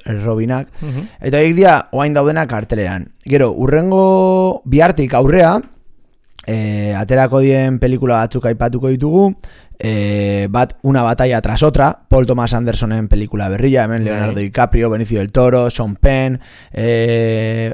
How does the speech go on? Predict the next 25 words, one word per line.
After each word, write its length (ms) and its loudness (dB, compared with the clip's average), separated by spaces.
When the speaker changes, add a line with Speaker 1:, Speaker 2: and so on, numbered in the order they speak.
Speaker 1:
parte 240 2
hartzen 300 -4
duten, 380 -6
eh, 180 -6
pelikula 360 -2
honetan. 440 0
Mas 180 2
Palomas 580 2
ere, 500 2
eh, 500 -4
Moriarty 440 0
produzioeken, 880 0
eh, 340 -4
lan 200 -2
berria, 520 -2
kritika 380 0
osonak 520 -4
eukitzen 380 -6
ari 80 -4
den 140 -4
pelikula 520 -4
aurtengo 360 -6
zinemaldian, 680 -6
por 160 -4
cierto, 380 -2